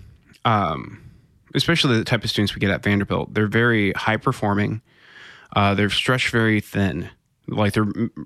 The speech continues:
brains are everywhere all the time. They ha-, really,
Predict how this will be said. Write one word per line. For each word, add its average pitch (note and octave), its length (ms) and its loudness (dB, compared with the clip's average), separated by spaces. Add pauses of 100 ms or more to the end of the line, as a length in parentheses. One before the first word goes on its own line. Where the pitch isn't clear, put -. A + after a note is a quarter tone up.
brains G#2+ 500 0
are F#2+ 420 0 (440)
everywhere G2 360 2
all F#2+ 120 0
the G#2 80 -4
time. G2 320 0
They G2+ 80 0
ha-, A#2 240 0
really, A#2 440 0